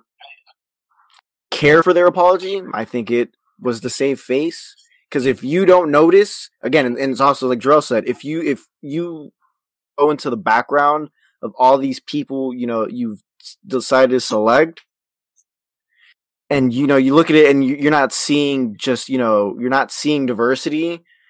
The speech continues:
but you're still moving forward with it, then you're doing that on purpose. Um, there's been way too many instances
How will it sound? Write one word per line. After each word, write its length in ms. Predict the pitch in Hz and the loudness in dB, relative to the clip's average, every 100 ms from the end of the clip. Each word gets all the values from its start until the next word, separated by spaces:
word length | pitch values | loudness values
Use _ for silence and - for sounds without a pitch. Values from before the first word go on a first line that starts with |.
| _ _ _ _ | _ _ _ _
but 80 | 131 | -2
you're 80 | 127 | -2
still 280 | - 143 127 | 0 0 2
moving 280 | 139 127 | 0 -2
forward 320 | 113 120 135 143 | -4 2 2 2
with 140 | 143 | 0
it, 180 | 156 - 101 - | -2 -4 -14 -18
then 240 | - 139 131 | 0 0 2
you're 140 | 151 | 2
doing 220 | 151 151 | 4 4
that 80 | 135 | 4
on 80 | 113 | 0
purpose. 400 | 107 101 90 - _ _ _ _ _ _ _ - | 0 -6 -8 -20 _ _ _ _ _ _ _ -10
Um, 220 | 113 101 _ _ - | -8 -8 _ _ 2
there's 260 | 151 151 123 | 4 4 2
been 300 | 151 139 127 | 0 0 2
way 180 | 151 | 2
too 120 | 135 160 | 2 -4
many 100 | 143 | -4
instances 720 | 131 147 - 156 147 135 | -6 -10 -6 -4 -4 -10